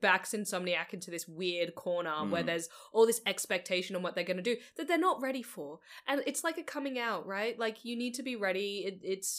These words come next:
Speaker 1: should be on your own terms, and
Speaker 2: Yeah.
Speaker 1: it sucks that somebody is taking that away from them, also for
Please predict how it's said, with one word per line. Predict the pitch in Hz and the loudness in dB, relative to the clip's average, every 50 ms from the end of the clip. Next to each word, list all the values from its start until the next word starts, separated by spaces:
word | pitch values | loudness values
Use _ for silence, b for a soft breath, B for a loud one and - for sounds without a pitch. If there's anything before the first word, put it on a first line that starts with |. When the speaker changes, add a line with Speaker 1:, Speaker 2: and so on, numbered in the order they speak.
| - | -6
Speaker 1:
should | - - - 269 247 220 | -6 -2 0 0 0 2
be | 277 262 254 | 4 4 6
on | 233 226 233 226 | 6 4 4 4
your | 214 214 | 2 4
own | 214 208 214 | 2 2 0
terms, | 208 - 202 170 170 175 175 180 180 160 180 | -2 0 2 2 4 4 2 2 0 2 4
and | 185 165 123 95 | 4 6 4 4
Speaker 2:
Yeah. | 80 71 B B B B - | 2 -2 B B B B 0
Speaker 1:
it | 202 214 - - - | 2 2 2 2 -2
sucks | - - - 285 277 240 - - - - | 0 2 6 8 8 6 6 2 2 2
that | 247 214 - | 2 2 4
somebody | - 214 208 196 202 196 196 | 2 0 0 0 0 0 0
is | 190 196 - | 0 -2 -4
taking | - - 175 180 - 185 190 | -6 -6 -6 -6 -6 -8 -6
that | 190 180 185 202 | -2 0 0 2
away | 208 190 185 214 277 277 | 2 4 4 4 4 4
from | - 214 196 | 0 -2 -2
them, | 185 175 180 | -2 -2 -2
also | 185 - 208 226 226 - 269 240 220 220 214 | 2 2 2 2 4 4 4 4 4 4 2
for | 214 - - 226 202 196 190 190 190 190 190 | 0 0 2 2 4 4 4 4 2 2 0